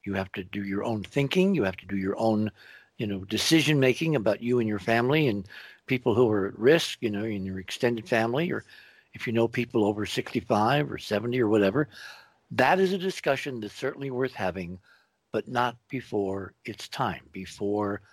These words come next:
the data has been assembled. And the longer we look at the globe and we look at this pattern of reaction to the vaccines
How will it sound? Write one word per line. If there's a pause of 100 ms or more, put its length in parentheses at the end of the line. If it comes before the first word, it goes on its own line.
(180)
the
data
has
been
assembled. (420)
And
the
longer
we
look
at
the
globe (600)
and
we
look
at
this (420)
pattern
of (160)
reaction (420)
to
the
vaccines